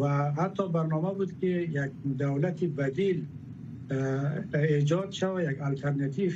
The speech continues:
اعلان شود. این تلاش‌ها جریان داشت و حال اجماعی که در قرار صورت گرفت،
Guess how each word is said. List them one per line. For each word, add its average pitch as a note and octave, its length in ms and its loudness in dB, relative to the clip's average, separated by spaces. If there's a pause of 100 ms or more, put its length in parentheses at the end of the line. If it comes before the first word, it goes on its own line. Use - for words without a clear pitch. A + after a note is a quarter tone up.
اعلان C#3 560 0
شود. G3+ 220 -2
این G3+ 180 -2
تلاش‌ها F3 540 -2 (440)
جریان D#3+ 440 0
داشت C#3+ 300 -2
و C#3+ 80 0
حال G#3 220 0
اجماعی F#3 560 0
که E3+ 120 -2
در D3 220 -2 (420)
قرار F#3 180 -4
صورت F#3+ 580 -8
گرفت، F#3+ 400 -4